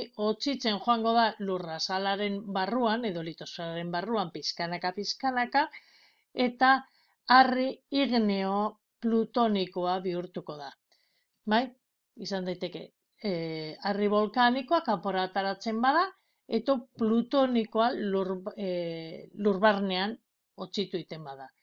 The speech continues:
Edozein kasutan, edozein harri mota, bai,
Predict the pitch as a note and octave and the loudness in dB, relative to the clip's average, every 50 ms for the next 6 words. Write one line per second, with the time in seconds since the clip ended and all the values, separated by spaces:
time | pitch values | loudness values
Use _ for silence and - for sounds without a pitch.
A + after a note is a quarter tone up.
0 | _ _ _ _ _ _ _ _ _ - G#3 G3+ G#3+ G#3+ G3 - A#3 A3 G#3+ A#3 | _ _ _ _ _ _ _ _ _ 0 2 2 2 2 2 0 -2 0 0 0
1 | G#3+ - - B3 A#3+ C4+ C4+ C4+ C4+ C#4 - A3+ G#3 G3 G3 F#3+ - C4 A#3+ A3 | 0 0 -2 -4 2 4 4 4 4 2 -2 -4 -2 -2 -2 -2 -2 0 0 2
2 | G#3 F#3 F3 D#3+ E3+ E3 D#3+ D#3+ D3+ - - D3+ D#3+ F3+ F#3+ - A#3+ A#3 A#3 A#3 | 2 0 0 -4 -6 -8 -8 -10 -10 -10 -10 -10 -10 -12 0 2 4 4 6 4
3 | A#3+ A3+ | 2 -2